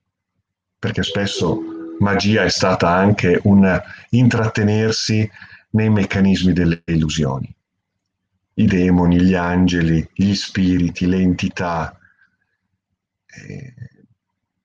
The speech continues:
quello è un modo per, eh,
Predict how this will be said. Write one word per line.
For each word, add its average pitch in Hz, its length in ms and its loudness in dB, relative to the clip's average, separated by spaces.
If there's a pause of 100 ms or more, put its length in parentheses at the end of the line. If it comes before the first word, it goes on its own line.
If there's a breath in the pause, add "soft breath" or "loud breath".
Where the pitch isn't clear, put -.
(1040)
quello 98 440 -2
è 90 140 -2
un 90 220 0
modo 95 440 0
per, 92 380 -4
eh, 90 320 -10